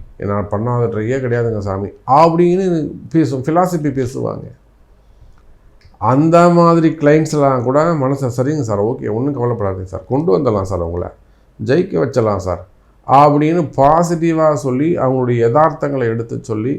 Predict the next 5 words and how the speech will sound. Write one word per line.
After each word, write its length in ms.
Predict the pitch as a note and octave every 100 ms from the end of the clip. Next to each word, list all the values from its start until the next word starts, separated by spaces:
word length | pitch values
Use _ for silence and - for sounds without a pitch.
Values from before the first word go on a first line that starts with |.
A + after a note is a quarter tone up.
| - _ _ _ -
அதுக்கப்புறம் 680 | G#2+ A#2 A#2+ B2 D#3 C#3+
வெற்றி 280 | A#2 D3+ C#3+
பெற்றவர்கள் 600 | B2+ B2 B2 A2 G#2 A2
ஏராளம். 640 | A2+ G2 G2 F2+ - F#2 F2+ - G#2 _ - - - _ _ _ _ -
அப்போ 260 | C#3 B2+